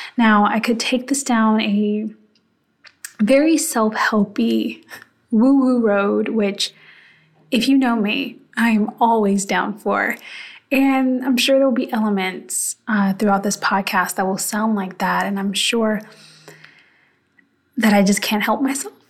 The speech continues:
because <laughs> that's who I am. But I just want you to get the bigger picture of what I'm trying to say here.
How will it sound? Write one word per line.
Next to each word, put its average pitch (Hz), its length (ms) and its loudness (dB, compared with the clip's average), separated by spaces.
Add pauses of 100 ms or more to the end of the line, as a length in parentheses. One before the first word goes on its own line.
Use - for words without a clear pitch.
(100)
because 214 260 2
<laughs> - 60 -2
that's 175 180 0
who 254 180 0
I 226 100 4
am. 233 520 0
But 208 340 -2 (460)
I 254 80 0
just 240 160 2
want 262 220 0
you 302 40 2
to 285 60 2
get 233 160 -2
the 226 60 -2
bigger 196 260 -4
picture 196 720 -4 (180)
of 214 140 -2
what 202 220 0
I'm 196 100 -2
trying 190 760 -2
to - 120 -10
say 196 260 -4
here. 214 520 -8